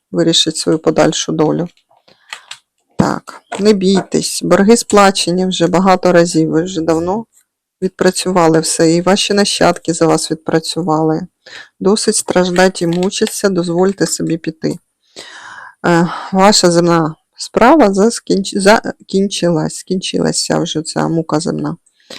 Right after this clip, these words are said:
Все земне залиште на землі. Ваше життя закінчилось, ви тут нікому нічого не винні, вам ніхто нічого не винен. Йдіть з миром.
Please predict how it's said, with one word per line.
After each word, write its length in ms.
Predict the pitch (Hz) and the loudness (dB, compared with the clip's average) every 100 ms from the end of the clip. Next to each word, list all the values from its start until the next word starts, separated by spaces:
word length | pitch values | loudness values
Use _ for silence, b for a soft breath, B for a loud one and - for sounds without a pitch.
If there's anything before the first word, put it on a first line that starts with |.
| B B B B - | B B B B -2
Все 200 | - 202 | 2 4
земне 380 | 185 185 247 | 4 4 4
залиште 560 | 277 196 190 - - 180 - | 6 6 4 2 -2 -4 -2
на 300 | 175 196 214 | 2 4 4
землі. 540 | 190 190 151 160 160 - - | 2 2 2 0 -2 -8 -2
Ваше 320 | 175 170 160 | 0 2 0
життя 420 | 165 156 147 147 | -2 0 0 0
закінчилось, 880 | 180 226 247 175 175 - 160 156 - | 2 2 2 -4 -4 -2 0 0 2
ви 100 | 202 | 0
тут 220 | 208 180 | 0 -2
нікому 360 | 180 - 180 170 | -4 0 0 0
нічого 280 | 170 - 165 | -2 -2 -2
не 80 | |
винні, 300 | 156 160 156 | 0 0 0
вам 340 | 156 156 196 185 | 0 2 4 2
ніхто 280 | 160 - 160 | -2 -4 -6
нічого 300 | 165 - 165 | -6 -6 -6
не 60 | |
винен. 380 | 165 156 151 165 | -2 -2 -2 -6
Йдіть 280 | 175 175 196 | -8 -8 -8
з 140 | - | -8
миром. 340 | 160 156 160 | -4 -4 -4